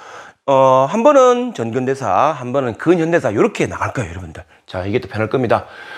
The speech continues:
자, 흥선대원군의 개혁정치 하기 전에 우리가 용어 정리 좀 하고 넘어가도록 할게요.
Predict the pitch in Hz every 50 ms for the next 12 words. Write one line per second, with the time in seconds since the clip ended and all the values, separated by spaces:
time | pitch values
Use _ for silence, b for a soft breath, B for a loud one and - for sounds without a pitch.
0 | B B - 151 180 254 269 269 311 302 262 247 254 269 285 277 240 247 240 233
1 | 233 233 208 185 190 160 143 135 131 156 165 151 143 120 123 101 98 123 135 127
2 | 107 117 123 120 110 113 160 196 254 269 254 220 190 151 123 107 131 117 113 -
3 | - 214 202 196 190 185 185 185 170 127 - 135 147 147 117 - - - 113 101
4 | - - - - 147 139